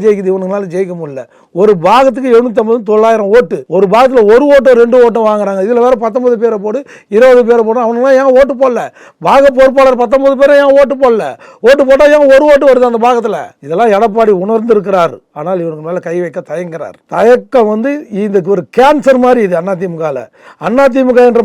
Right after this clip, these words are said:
மாபெரும் பேரு இயக்கத்தையே, இந்தியாவோட மூன்றாவது பெரிய கட்சியை அரிச்சிடும், கேன்சர் நோய்க்கு உள்ளாயிடும். தயவு செய்து இப்போவாவது விழுத்தி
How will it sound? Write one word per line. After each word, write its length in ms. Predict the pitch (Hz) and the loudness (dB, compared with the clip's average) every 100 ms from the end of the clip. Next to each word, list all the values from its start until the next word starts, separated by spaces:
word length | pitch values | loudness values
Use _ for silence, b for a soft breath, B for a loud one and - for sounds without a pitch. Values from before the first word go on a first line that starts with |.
| 208 | 0
மாபெரும் 340 | 240 254 247 254 | 2 2 4 4
பேரு 200 | 262 247 | 4 4
இயக்கத்தையே, 480 | 240 262 262 269 269 277 B B B 208 | 2 2 2 2 2 2 B B B -4
இந்தியாவோட 460 | 233 269 254 247 247 | 2 4 4 4 4
மூன்றாவது 460 | 233 254 269 269 | 2 4 4 4
பெரிய 240 | 220 254 247 | 2 2 2
கட்சியை 400 | 240 196 254 330 - | 2 2 2 2 -2
அரிச்சிடும், 580 | 170 240 339 240 294 247 240 | -2 0 0 0 -2 0 0
கேன்சர் 320 | 269 262 247 | 0 0 -2
நோய்க்கு 240 | 233 214 | -2 -2
உள்ளாயிடும். 400 | 214 214 190 160 131 | -2 -2 -2 -6 -8
தயவு 220 | 190 262 | -6 -6
செய்து 200 | 240 240 | -6 -8
இப்போவாவது 400 | 190 233 240 247 247 | -6 -4 -4 -4 -6
விழுத்தி 260 | 220 214 | -10 -10